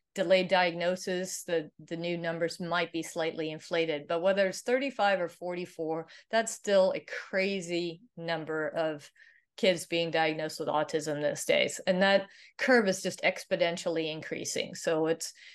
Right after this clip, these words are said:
it's really kind of frightening. And the fact is that once these kids turn eighteen, it's like they're just dropped, right? There's support all through school, not great support, but there is support.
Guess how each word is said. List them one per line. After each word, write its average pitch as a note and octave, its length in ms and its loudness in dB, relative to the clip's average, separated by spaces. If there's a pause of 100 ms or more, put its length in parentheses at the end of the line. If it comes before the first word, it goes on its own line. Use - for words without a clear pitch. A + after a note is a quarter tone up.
(100)
it's F3+ 200 -4
really G#3 220 6
kind E3+ 280 0
of D3 80 -2
frightening. D3+ 560 -4 (420)
And F3+ 280 2
the E3+ 40 0
fact A#3 380 2
is F#3+ 240 0
that D#3+ 160 2
once G#3 380 0
these G3 240 -2
kids F#3+ 280 -2
turn F#3 220 0
eighteen, F#3+ 560 0
it's - 240 -4
like E3+ 380 0 (240)
they're E3+ 180 0
just E3 260 -6
dropped, - 520 -8 (600)
right? F#3 360 2
There's F3+ 260 2
support G3+ 420 2
all G3+ 200 6
through G#3+ 220 0
school, F3+ 440 0
not G#3+ 220 -4
great F#3+ 260 0
support, - 380 -10
but F#3+ 120 0
there F#3 180 4
is F#3 120 -4
support. E3+ 580 -4